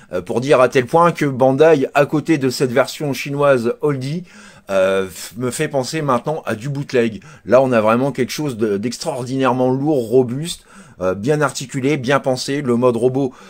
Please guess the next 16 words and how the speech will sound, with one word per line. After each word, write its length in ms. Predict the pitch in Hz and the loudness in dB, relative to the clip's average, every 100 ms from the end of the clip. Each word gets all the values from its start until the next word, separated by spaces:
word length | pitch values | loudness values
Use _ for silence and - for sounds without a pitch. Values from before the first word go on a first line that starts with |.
| - - | -20 -6
est 100 | 107 | -2
magnifique. 640 | 135 143 127 147 160 - - - - | -2 -2 -4 -6 -8 -12 -18 -20 -8
Euh, 60 | 101 | -2
les 240 | 127 127 | 0 0
autres, 300 | 160 160 131 | 0 -2 -2
euh, 380 | 117 113 107 117 | 0 0 0 -2
ont 100 | 143 | -2
l'air 180 | 143 139 | -2 0
sympathiques 480 | - 143 139 123 131 | 0 -2 -2 -4 -6
aussi. 360 | 135 143 160 104 | -4 -4 -10 -10
Et 60 | |
je 100 | 101 | -10
présume 340 | - 120 135 151 | -4 -4 -4 -8
qu'une 160 | 120 | -8
fois 200 | 113 143 | -6 -4
transformé, 680 | 123 131 120 131 113 131 143 | -4 -4 -6 -2 -2 -2 -6